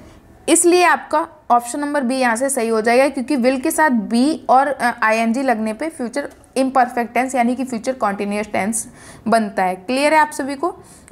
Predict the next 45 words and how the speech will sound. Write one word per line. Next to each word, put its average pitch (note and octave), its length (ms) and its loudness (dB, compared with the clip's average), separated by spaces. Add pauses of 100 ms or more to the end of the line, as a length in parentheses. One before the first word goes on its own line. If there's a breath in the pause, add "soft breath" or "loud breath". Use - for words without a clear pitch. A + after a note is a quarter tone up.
बात B3 240 2
कर D#4 60 2
लेते D#4 240 -4
हैं D#4 40 -8
क्वेश्चन D4+ 280 -6
नंबर D4+ 300 0 (140)
इलेवन A#3+ 460 2
की। D4 200 -8 (320 loud breath)
इलेवन C4 400 2
आपसे E4 280 0
कह D4 240 0
रहा C#4 120 2
है C#4+ 80 2
कि C#4 380 -4 (260 loud breath)
which C#4 220 2
of C4 80 -8
the D#4+ 100 2 (100)
following C#4 400 2
sentences B3+ 560 0 (260)
is C#4 160 0
the D#4+ 100 4 (240)
subject A3+ 580 0 (160)
of B3+ 180 4 (200)
verb B3+ 200 4 (320)
a C4 60 2
feminine C4 600 2
gender A#3+ 400 2
noun, G3 200 0 (440 loud breath)
यानी D4 280 2
कि E4+ 80 2
आपको D4+ 280 2
बताना B3 380 2
है D4 60 -4
कि D#4 100 -4
किस C4 280 -6
में D4 100 -2
फेमिनाइन A#3+ 520 2
जेंडर G#3+ 320 2
सब्जेक्ट C4+ 540 -2
के B3+ 60 -4
रूप G#3+ 220 -4
में A3+ 80 0
यूज़ G3+ 300 0
हुआ F3+ 140 2
है। F3+ 180 -4